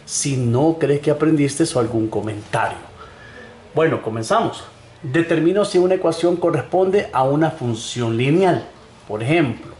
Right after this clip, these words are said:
y igual a tres cuartos x más uno y y es igual a menos siete sobre x más cinco. No se te olvide que la forma puede ser y igual a x o también y igual a x más b.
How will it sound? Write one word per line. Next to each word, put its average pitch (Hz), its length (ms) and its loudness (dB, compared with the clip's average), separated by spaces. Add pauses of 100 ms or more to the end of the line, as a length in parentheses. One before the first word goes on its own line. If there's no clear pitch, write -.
(500)
y 135 100 0
igual 147 300 4
a 151 120 0
tres - 440 -2
cuartos 151 460 0
x 160 240 2
más 175 220 2
uno 196 280 4
y 156 100 -2
y 127 120 0
es 135 180 0
igual 139 220 2
a 139 60 0
menos 123 260 0
siete 135 240 -2
sobre 131 320 0
x 117 320 -2
más 110 180 -6
cinco. 151 560 0 (500)
No 143 100 2
se 175 100 0
te 175 120 2
olvide 185 440 2
que 135 140 -2
la 123 120 2
forma 135 600 0
puede 131 320 2
ser 135 360 0 (220)
y 139 60 0
igual 117 480 2
a 143 140 4
x - 420 -4 (720)
o 139 160 2
también 165 680 2
y 147 60 2
igual 147 520 2 (120)
a 120 240 2
x 127 640 -2
más 110 500 -2
b. 165 300 2